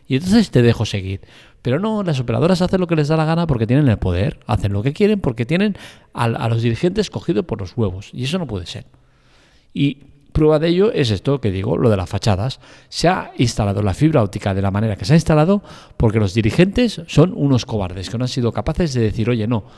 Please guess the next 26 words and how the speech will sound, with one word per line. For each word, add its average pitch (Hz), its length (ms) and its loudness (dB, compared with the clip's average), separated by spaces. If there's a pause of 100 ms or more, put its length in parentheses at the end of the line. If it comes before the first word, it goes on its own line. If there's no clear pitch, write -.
(280)
decirle 127 340 4
a, 113 300 0
a - 20 -2
la 107 80 0
operadora 107 340 2
de 98 40 0
turno, 101 260 -2
"Tú, 127 260 4 (540)
esto 160 260 8
no 127 100 6
se 107 80 4
hace 104 120 0
así. 90 300 -8 (180)
Para 101 160 -8
hacerlo, 208 480 2
se - 180 -4
hace 110 180 0
bien". 98 360 -2 (1000)
Pues 120 180 0
no. 131 240 2 (480)
Y 131 80 0
así 139 180 2
nos, 123 160 -2
así 104 320 -4
nos 95 180 -4
va. 98 140 -6